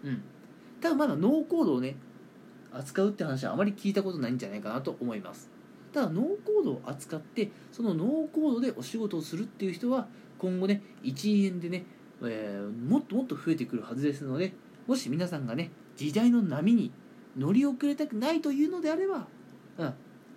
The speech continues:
夏休みの自由研究として、ノーコードツール、触ってみるのはいいんじゃないかなと思います。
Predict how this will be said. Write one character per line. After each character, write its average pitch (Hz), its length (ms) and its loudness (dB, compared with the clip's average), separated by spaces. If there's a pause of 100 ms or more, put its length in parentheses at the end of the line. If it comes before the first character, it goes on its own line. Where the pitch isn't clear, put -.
夏 139 320 -4
休 180 200 0
み 139 80 -2
の 120 80 -2
自 127 180 -6
由 202 160 0
研 285 260 0
究 254 140 2
と 247 140 0
し 233 80 -4
て、 294 160 2 (400)
ノ 247 320 4
ー 247 60 -4
コ 269 160 2
ー 254 40 6
ド 247 100 6
ツ 233 180 -4
ー 170 40 -2
ル、 110 100 -8 (360)
触 139 280 -6
っ 135 40 -4
て 131 260 -4
み 127 160 0
る 240 100 4
の 262 120 2
は 247 80 2
い 226 60 0
い 214 60 0
ん 214 120 2
じ 214 80 0
ゃ 214 40 2
な 208 80 2
い 202 80 2
か 196 120 -2
な 247 100 4
と 254 200 0 (180)
思 160 160 2
い 139 60 2
ま 131 100 -2
す。 - 260 -10